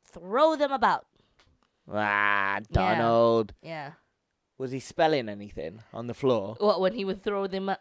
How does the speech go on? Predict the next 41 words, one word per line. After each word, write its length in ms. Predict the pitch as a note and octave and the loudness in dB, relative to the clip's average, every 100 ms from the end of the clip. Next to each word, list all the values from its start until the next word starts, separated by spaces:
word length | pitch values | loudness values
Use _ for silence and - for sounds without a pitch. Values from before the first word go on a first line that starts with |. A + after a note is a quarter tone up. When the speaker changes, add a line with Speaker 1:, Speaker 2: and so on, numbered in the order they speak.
| _ | _
Speaker 1:
throwing 260 | - G3 F#3 | -6 -2 -2
Speaker 2:
He'd 40 | F#3+ | -2
Speaker 1:
them 100 | F#3 | -2
around? 420 | F#3+ F#3+ C3+ E3+ | 0 0 -2 -4
Speaker 2:
Yeah, 320 | C#3+ A2+ A2 G2+ _ | -2 -2 -2 -6 _
he'd 200 | - B2 | -12 -12
throw 320 | - E3 D#3+ | -2 6 6
them 120 | C3 | 6
off. 280 | C#3 B2 G2+ _ _ | 4 4 2 _ _
It 40 | A#2+ | -16
would 140 | A2+ | -8
be, 140 | A2+ - _ _ _ | -8 -8 _ _ _
"Carry 360 | - G#2 G#2 G#2+ | -16 -12 -10 -10
on." 240 | F2 A#1+ - - - - - - | -12 -16 -18 -16 -16 -18 -20 -20
Speaker 1:
<laughs> 80 | - _ - - _ | -20 _ -20 -20 _
No, 160 | B3+ C4+ | -18 -14
but 100 | C4+ | -10
because 260 | C4+ C4+ | -8 -10
y-, 180 | A3 A3+ | -12 -20
you'd 220 | - A#3+ A3+ | -16 -14 -12
need 220 | C4 - | -14 -8
two 180 | C#4+ B3 | -8 -6
R's 480 | - A3 A#3 A#3 G3 | -4 -4 -2 -4 -6
and 420 | - G3+ G3+ G3 | -10 -8 -8 -10
two 200 | - G#3+ - | -8 -10 -8
N's. 720 | G3+ A3 G3 F3 F3 - - - _ _ _ _ | -6 -6 -8 -10 -12 -16 -18 -20 _ _ _ _
Speaker 2:
Well, 120 | - D#3 | -6 2
Donald 360 | F#3 F#3 E3 | 4 6 4
had 140 | D3+ D3+ | 2 0
a 60 | |
pen. 340 | - F3+ D#3 G2+ _ _ _ _ _ _ _ _ _ _ _ _ F3 | 0 -4 -4 -8 _ _ _ _ _ _ _ _ _ _ _ _ 0
He 80 | |
had 80 | G#3 | 0
Speaker 1:
Did 60 | F#3+ | 0
Speaker 2:
a, 40 | |
Speaker 1:
he? 220 | E3+ D#3+ | -4 -8
Speaker 2:
he 100 | F#3 | 0
had 120 | D3 F3 | 4 4
a 60 | |
marker. 480 | C#3 D#3 D#3+ A#2+ G2+ _ _ _ _ - | 6 6 6 0 -6 _ _ _ _ -16
Speaker 1:
Oh, 320 | E3 E3+ | -12 -12